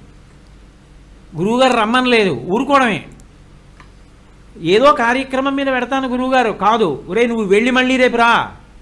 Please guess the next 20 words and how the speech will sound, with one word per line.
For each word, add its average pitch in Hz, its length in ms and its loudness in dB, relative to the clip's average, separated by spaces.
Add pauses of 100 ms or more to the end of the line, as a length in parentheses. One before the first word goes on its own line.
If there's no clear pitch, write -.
(140)
"ఎక్కడి 240 280 -4
నుంచి?" 262 260 -4
"విశాఖపట్నం 277 600 0
నుంచి 240 200 -6
రా." 233 360 2 (300)
"వచ్చేస్తాను 285 480 -2
గురువుగారు." 170 440 -2 (160)
అంతే. 110 260 -20 (1200)
వశవర్తిని 254 680 -4
నేను 160 180 -6
గురువుగారికి. 165 540 -6 (340)
ఆయన 180 300 -2
ఎలా 175 240 2
చెప్తే 220 360 -4
అలా 240 260 0
చేస్తానంతే. 147 560 -14 (920)
తప్ప 160 240 -8
నాకు 175 540 -2
ఇంకొక 226 260 -4
భావన 240 560 0